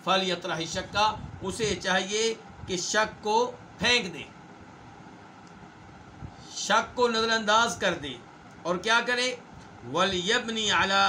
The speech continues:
عَلَى مَسْتَيْقَنَ، عَلَى مَسْتَيْقَنَ، اور اسے چاہیے کہ وہ بنیاد رکھے، اس پہ واجب ہے کہ وہ بنیاد رکھے، عَلَى مَا، اس نماز پہ جس کا اسے یقین ہے۔ اب جب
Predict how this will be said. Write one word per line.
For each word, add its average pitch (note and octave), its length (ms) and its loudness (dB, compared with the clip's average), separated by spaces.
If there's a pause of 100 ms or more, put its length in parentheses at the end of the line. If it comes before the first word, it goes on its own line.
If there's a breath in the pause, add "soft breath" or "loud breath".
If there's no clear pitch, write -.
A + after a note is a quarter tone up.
(120)
عَلَى F#3+ 420 4
مَسْتَيْقَنَ، F#3 680 -4 (180)
عَلَى F3+ 400 2
مَسْتَيْقَنَ، F3 680 -2 (680)
اور G3 380 4
اسے A#3+ 420 -2
چاہیے A3+ 560 0
کہ A3+ 100 -2
وہ G#3 220 -2
بنیاد F3+ 600 4
رکھے، C#3+ 320 -8 (880)
اس F#3+ 220 0
پہ A3 180 0
واجب G3 420 4
ہے A3+ 200 4
کہ A3+ 80 -6
وہ A3 120 0
بنیاد F#3 560 2
رکھے، G#3+ 340 -2 (580)
عَلَى F#3+ 480 6
مَا، F#3 200 4 (140)
اس A#3+ 240 -6
نماز G#3 600 4
پہ B3+ 220 0
جس G#3+ 180 -4
کا A#3+ 120 2 (120)
اسے B3 180 -2
یقین A#3 460 -2
ہے۔ D3 180 -8 (1500)
اب E3+ 180 -2
جب A3 140 2